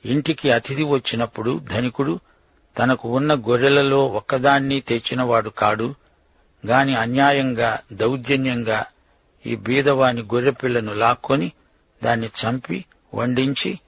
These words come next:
అతిథికి తినిపించాడు. ఈ కథ విన్న దావీదు మండిపడ్డాడు. అతడు చేసింది, అనగా ధనికుని చర్య అంతా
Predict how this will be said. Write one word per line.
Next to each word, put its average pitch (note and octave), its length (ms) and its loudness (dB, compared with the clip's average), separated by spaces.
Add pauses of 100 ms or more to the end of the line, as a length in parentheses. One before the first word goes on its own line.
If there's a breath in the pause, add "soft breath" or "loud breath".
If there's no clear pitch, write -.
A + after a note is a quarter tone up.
(340)
అతిథికి C3 480 -2
తినిపించాడు. A2 840 -4 (1000)
ఈ C3 100 2
కథ A#2+ 280 0
విన్న D#3+ 340 0
దావీదు B2 640 0
మండిపడ్డాడు. A2+ 880 -2 (580)
అతడు A#2 280 0
చేసింది, D#3 720 -2 (500)
అనగా C3 440 0
ధనికుని C3+ 580 0 (120)
చర్య C3 200 2
అంతా C3 480 2